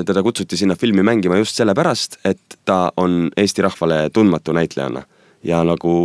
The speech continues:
uskumatu, et selline naisterahvas nii võimsa oskuste pagasiga on Eesti rahvale tundmatu näitlejana. No et,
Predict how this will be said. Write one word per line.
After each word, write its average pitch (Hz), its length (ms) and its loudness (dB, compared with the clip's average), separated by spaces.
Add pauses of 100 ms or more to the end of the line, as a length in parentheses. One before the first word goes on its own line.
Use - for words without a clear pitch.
(120)
uskumatu, 110 560 -2
et 71 120 -6
selline 85 500 0
naisterahvas 87 800 -2
nii 98 340 2
võimsa 87 460 0 (720)
oskuste - 400 -4
pagasiga 85 480 0 (600)
on 85 260 0
Eesti 80 240 -4
rahvale 87 280 -2
tundmatu 104 520 0
näitlejana. 69 500 -4
No 80 140 -4
et, 73 140 -10